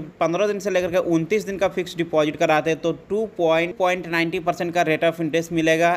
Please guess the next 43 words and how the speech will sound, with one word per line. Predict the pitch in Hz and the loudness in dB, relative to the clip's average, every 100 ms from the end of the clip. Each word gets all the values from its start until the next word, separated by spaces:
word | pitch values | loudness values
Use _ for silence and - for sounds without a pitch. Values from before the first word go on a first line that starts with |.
| - | 0
And | 180 | -2
दोस्तों, | 190 202 214 214 - | -2 -4 0 0 2
आप | 156 151 | -2 0
यदि | 180 185 190 190 - - - - | -4 0 0 -2 -8 -20 -20 -4
मान | 165 185 | 0 2
लीजिए | 190 175 190 | 0 0 -4
छियालीस | - 165 165 180 | 0 2 2 0
दिन | 175 175 | -4 -4
से | 185 | -2
लेकर | 175 170 | 0 -2
के | 165 180 180 | -2 0 0
आप | 160 160 160 | 0 -2 -2
साठ | - 170 165 | -6 0 0
दिन | 165 180 | 0 -4
का | 180 | -4
फिक्स | 170 170 - | -4 -8 -6
डिपॉजिट | 160 - 151 160 | -6 0 0 0
कराते | 160 165 160 | 2 2 2
हैं | 170 | 0
या | 170 | 0
फिर | 185 190 | 0 0
आप | 175 - - 143 | -2 -6 -10 -2
इकसठ | 151 - 208 185 | -2 -2 -4 -4
दिन | 190 | -6
से | 202 | -2
लेकर | 180 175 | -2 0
के | 180 | 0
नब्बे | 165 143 175 | 0 0 0
दिन | 180 | 0
का | 175 | -2
फिक्स | 165 170 - | -2 -4 -6
डिपॉजिट | 156 151 151 151 | -6 2 2 2
कराते | 165 156 143 165 | 2 2 2 0
हो | 165 165 - - - 180 | -2 -4 -18 -20 -6 0
तो | 175 | 0
थ्री | 185 214 208 | 2 -2 2
पॉइंट | 175 170 170 | 2 2 -2
फिफ्टी | 175 170 190 | -6 -4 -2
परसेंट | 175 160 165 156 | -2 0 -2 0
rate | 143 151 | 0 0
of | 147 | -2
interest | 151 135 160 226 - 180 | -2 0 0 -2 -8 -4
मिलेगा। | 220 226 170 135 123 | 0 4 4 2 -4